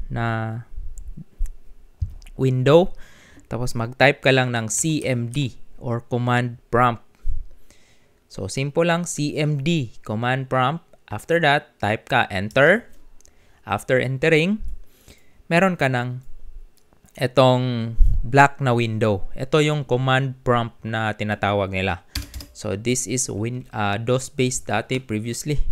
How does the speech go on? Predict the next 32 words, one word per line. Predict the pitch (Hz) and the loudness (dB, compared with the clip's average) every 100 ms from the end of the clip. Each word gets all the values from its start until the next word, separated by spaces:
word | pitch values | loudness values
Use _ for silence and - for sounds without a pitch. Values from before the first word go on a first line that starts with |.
| - | 0
So, | 127 123 123 | 0 0 2
type | 135 143 - | 6 4 6
ka | 156 | 2
lang | 160 147 131 | 4 2 0
ng | 123 120 | -4 -4
I | 123 135 - | -2 -2 -2
P | 160 220 | -2 -2
config. | - 131 135 - 156 190 143 - - - - - _ | -2 -2 -2 -2 -2 -2 -12 -16 -20 -20 -20 -20 _
Ibig | 127 127 | -4 -2
sabihin, | 135 170 175 185 160 151 147 - - - - 127 | 0 0 0 8 8 8 0 -8 -10 -12 -4 0
I | 151 | 0
P | - 160 160 | 0 0 0
configuration. | - 131 131 123 123 113 110 - 143 107 90 _ _ - | -2 -4 -2 -2 0 0 0 4 4 2 -6 _ _ -12
So, | - 113 | -4 -2
dito | 135 160 185 | -2 2 2
yan | 180 | 4
sa | 180 | 4
laptop | 156 151 - 151 | 4 4 2 2
nag-access, | 143 127 127 123 - 156 - | 2 0 0 -2 -2 -2 0
ha. | 139 151 - - - _ _ _ _ _ - | 0 -2 -14 -20 -20 _ _ _ _ _ -8
Dito | 117 127 131 | -6 0 0
sa | 131 113 | 0 0
laptop. | 113 110 - 90 - | -2 -4 -4 -6 -6
Clarify | - 95 110 117 120 120 | -6 -4 -4 -2 -2 0
natin | 131 131 123 120 120 120 | 0 -2 -2 -4 -4 -8
dito | 107 104 120 | -8 -6 -4
sa | 123 98 95 117 123 _ _ - | -4 -4 -6 -6 -10 _ _ -10
laptop | - _ - - _ - - - - - - - _ _ _ _ | -10 _ -8 -8 _ -20 -18 -16 -16 -18 -20 -20 _ _ _ _
or | - 113 117 | -4 -2 -2
sa | 117 | -4
P | 98 107 | -6 -8
C. | 107 - 107 92 | -8 -6 -6 -8